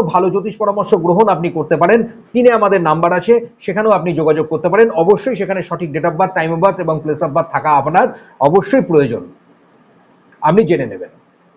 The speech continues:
সন্তানের স্থান আপনার ভালো আছে। এবার রিলেশনশিপের জায়গা আমি যদি দেখি,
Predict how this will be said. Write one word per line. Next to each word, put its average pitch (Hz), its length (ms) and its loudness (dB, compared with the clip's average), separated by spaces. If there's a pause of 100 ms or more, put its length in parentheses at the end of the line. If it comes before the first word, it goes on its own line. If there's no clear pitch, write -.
(200)
সন্তানের 190 520 0
স্থান 196 180 0 (100)
আপনার 147 200 -2 (100)
ভালো 113 160 -2 (100)
আছে। - 180 -16 (1000)
এবার 226 200 6
রিলেশনশিপের 220 640 2
জায়গা 226 240 -2 (280)
আমি 165 180 -4
যদি 165 140 2 (100)
দেখি, 160 180 -2